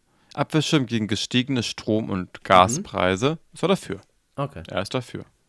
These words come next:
Speaker 1: Das ist schon mal gut. Das ist das Linke in seinem
Speaker 2: Ja.
Speaker 1: Liberalen.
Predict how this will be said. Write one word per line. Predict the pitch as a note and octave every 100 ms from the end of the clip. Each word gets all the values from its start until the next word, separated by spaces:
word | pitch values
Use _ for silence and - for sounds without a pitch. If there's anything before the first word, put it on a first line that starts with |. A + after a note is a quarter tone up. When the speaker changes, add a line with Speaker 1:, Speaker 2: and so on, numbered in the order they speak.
| _ _ _ _ _ _ _ _
Speaker 1:
Das | C3 D3
ist | C3
schon | C#3+
mal | G2+
gut. | A2 - _ _ _ _ -
Das | A2+
ist | A#2+ - -
das | A2 -
Linke | G#2 G2 G2
in | F2
seinem | E2+ E2
Speaker 2:
Ja. | E2+
Speaker 1:
Liberalen. | F2 D#2+ D#2+ D#2 E2